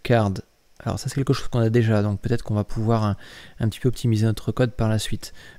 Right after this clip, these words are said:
Mais concrètement ici on va avoir donc notre fameuse, euh, liste d'éléments,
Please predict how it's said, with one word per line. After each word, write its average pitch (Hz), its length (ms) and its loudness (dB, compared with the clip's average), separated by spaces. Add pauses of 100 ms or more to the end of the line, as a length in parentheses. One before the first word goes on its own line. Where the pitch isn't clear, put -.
Mais - 80 -4
concrètement 120 340 0
ici 113 240 0
on 120 80 0
va 107 80 2
avoir 104 240 2
donc 101 220 -4
notre 120 280 0
fameuse, 113 520 0 (380)
euh, 107 100 4
liste 117 380 2 (440)
d'éléments, 110 400 2